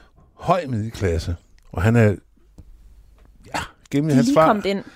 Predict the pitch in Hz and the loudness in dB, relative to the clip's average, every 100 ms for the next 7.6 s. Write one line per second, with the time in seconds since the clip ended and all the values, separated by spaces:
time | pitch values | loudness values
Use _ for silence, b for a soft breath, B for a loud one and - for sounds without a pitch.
0 | B 123 - 156 156 139 143 156 175 156 | B -4 2 2 2 -2 -2 -2 -2 -2
1 | 135 113 95 147 160 160 160 120 117 113 | -2 -2 0 2 2 2 0 0 2 0
2 | - B B B - 147 160 170 180 143 | -2 B B B -8 2 2 2 2 2
3 | 139 143 147 135 110 127 135 120 139 123 | 2 2 4 4 2 -4 -4 0 0 2
4 | 123 147 - 127 131 143 110 107 107 101 | 0 0 0 -2 0 0 0 0 0 -4
5 | - 92 120 107 110 - 117 110 113 107 | -2 0 2 2 0 2 -2 -2 -4 -2
6 | 120 - - 104 107 113 98 87 113 127 | -2 -4 -4 -4 -2 -2 -2 -2 -2 0
7 | 107 101 110 104 117 104 | 0 0 -2 -2 -4 -6